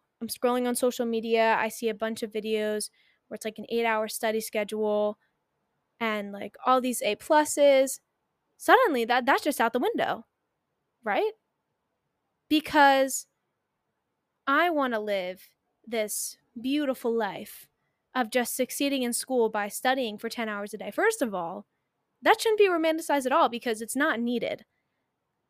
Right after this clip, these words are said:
Unless you are in medical school, law school, even then, yeah, medical law school, there's no reason for you to be studying ten hours a day. Your brain cannot process that much information anyways.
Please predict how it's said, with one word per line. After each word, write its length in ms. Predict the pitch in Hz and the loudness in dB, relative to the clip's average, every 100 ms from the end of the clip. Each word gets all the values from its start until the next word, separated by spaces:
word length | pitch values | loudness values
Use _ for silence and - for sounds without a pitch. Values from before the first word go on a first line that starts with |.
| _ _ - | _ _ 0
Unless 440 | 247 240 262 392 277 | 0 2 0 -2 -2
you 260 | 269 285 | 0 2
are 160 | 311 226 | 2 2
in 100 | 220 | 0
medical 320 | 214 277 254 | 0 0 -4
school, 400 | 247 254 262 294 | -4 -2 -2 -2
law 220 | 220 214 240 | -2 -2 -2
school, 260 | - 208 226 | -4 -6 -4
even 180 | 320 302 | -2 -2
then, 280 | 202 254 - _ _ _ _ _ _ _ _ _ _ _ _ _ 277 | -2 -6 -10 _ _ _ _ _ _ _ _ _ _ _ _ _ 0
yeah, 120 | 247 | 0
medical 360 | 202 226 277 269 | 2 0 2 0
law 140 | 233 | 0
school, 400 | 247 254 233 233 _ _ _ _ - | -2 -4 -6 -8 _ _ _ _ 0
there's 260 | 277 294 | 0 2
no 280 | 269 262 294 | 0 0 -2
reason 320 | 269 254 240 | -4 -6 -6
for 80 | 233 | -8
you 60 | 233 | -10
to 40 | |
be 80 | 214 | -10
studying 340 | - 208 202 208 | -8 -8 -8 -10
ten 140 | 214 | -8
hours 220 | 185 196 | -8 -10
a 40 | 196 | -12
day. 160 | 175 | -8
Your 180 | 214 240 | 0 0
brain 680 | 214 240 240 262 302 311 311 | 2 0 4 4 4 2 0
cannot 320 | - 262 214 | 0 0 0
process 500 | - 240 233 - 247 | -4 -4 -2 -4 -6
that 100 | 226 | -4
much 160 | 220 226 | -4 -6
information 380 | 226 226 220 - | -8 -8 -8 -4
anyways. 480 | 277 285 277 277 | 2 4 4 2